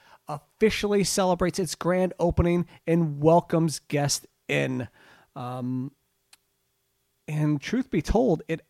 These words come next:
actually wasn't, uh, they, it, it wasn't as a big deal as you might think. I, uh, they got about a third, maybe a half of what the actual attendance was expected to be.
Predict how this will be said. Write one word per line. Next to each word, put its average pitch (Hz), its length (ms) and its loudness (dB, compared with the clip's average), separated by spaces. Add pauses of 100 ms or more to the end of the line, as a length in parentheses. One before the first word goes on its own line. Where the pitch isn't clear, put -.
actually 294 440 -6
wasn't, 214 840 -4 (1500)
uh, 151 360 -4
they, 233 560 -2
it, - 800 -12
it 220 240 2
wasn't 233 400 2 (100)
as 180 360 -4
a 160 60 -4
big 151 380 0
deal 165 400 4
as 139 640 -6
you 131 240 -6
might 156 380 -4
think. 233 280 -4
I, 135 140 -12 (220)
uh, 139 400 -10
they 160 520 -6 (420)
got 156 200 -6
about 156 240 -4
a 127 100 -4 (220)
third, 196 540 0 (200)
maybe 165 300 -2
a 147 80 -2
half 185 500 -4 (340)
of 143 300 -4
what 151 300 -4
the 143 240 -6
actual 147 580 -4
attendance 160 640 -4
was 151 220 -4
expected 160 800 -6
to 165 120 -6
be. 165 440 -4